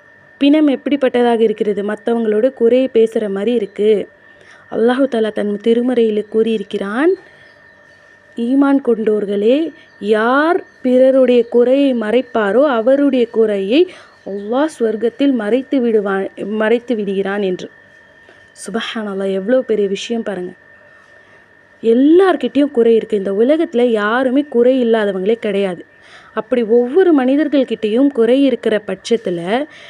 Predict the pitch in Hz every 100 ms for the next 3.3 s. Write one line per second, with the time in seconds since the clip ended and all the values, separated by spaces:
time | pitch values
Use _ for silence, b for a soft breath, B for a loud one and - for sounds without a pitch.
0 | B B 269 285 302 349 294 247 247 254
1 | 233 220 208 208 220 _ 247 269 320 330
2 | 311 339 339 269 277 269 240 233 214 208
3 | 190 190 202